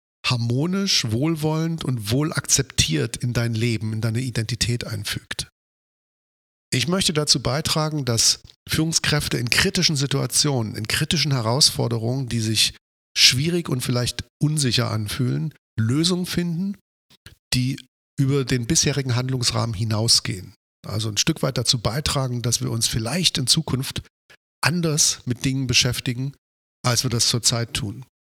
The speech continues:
Ich möchte im Grunde, dass das alles, was wir tun, dass alles, was uns begegnet, im Großen und Ganzen eher energetisiert,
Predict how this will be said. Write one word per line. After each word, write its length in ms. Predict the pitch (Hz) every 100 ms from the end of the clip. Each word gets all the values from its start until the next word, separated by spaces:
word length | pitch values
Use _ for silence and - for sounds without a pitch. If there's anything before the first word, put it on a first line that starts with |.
| _ _ - - - _ _ _ _ _ _ -
Ich 80 |
möchte 260 | 131 185 185
im 120 | 156
Grunde, 580 | 117 127 185 214 220 220 _ _ _ _
dass 400 | - 127 - - - _ _ _ _ _ _
das 260 | 139 - -
alles, 380 | 170 190 147
was 160 | 151 -
wir 120 | 135
tun, 340 | - 165 127 101
dass 220 | 113 -
alles, 260 | 143 147
was 140 | 151 131
uns 140 | 131
begegnet, 640 | - 120 127 104 98 92 - -
im 160 | 131
Großen 540 | 117 - 160 190 185 175
und 180 | 135
Ganzen 480 | 131 113 98 - 143 - _ _ _ _ _ _ -
eher 380 | 143 160 156 135
energetisiert, 1080 | 123 117 117 - 120 101 123 170 202 -